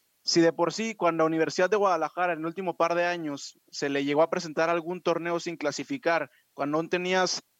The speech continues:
el premio del ascenso, aquí se había dicho que era, era un desastre, que univer-, que un equipo como Universidad de Guadalajara no se metiera ni siquiera entre los primeros ocho.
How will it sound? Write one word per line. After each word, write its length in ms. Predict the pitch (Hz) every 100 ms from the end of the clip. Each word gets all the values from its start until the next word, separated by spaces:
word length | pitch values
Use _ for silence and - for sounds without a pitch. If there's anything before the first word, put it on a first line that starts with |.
| _
el 200 | 147 147
premio 260 | 160 175 196
del 120 | 165
ascenso, 580 | 139 175 185 220 220 -
aquí 360 | 147 - 175
se 80 | 185
había 180 | 208 185
dicho 320 | 185 185 208
que 120 | -
era, 360 | 180 185 175 - -
era 680 | - 151 165 165 151 139 131 127
un 180 | 156
desastre, 480 | 180 160 160 - 131
que 80 | 139
univer-, 300 | 139 139 -
que 80 | 160
un 80 | 175
equipo 260 | 185 170
como 200 | 175 175
Universidad 380 | 147 143 - 160
de 80 | 185
Guadalajara 560 | 175 147 135 175 202 - _ _ _
no 100 | 170
se 80 | 208
metiera 340 | 185 170 196
ni 120 | 196
siquiera 340 | 160 151 180 196
entre 160 | 180
los 140 | 165 147
primeros 400 | - 170 175 -
ocho. 340 | 151 - 123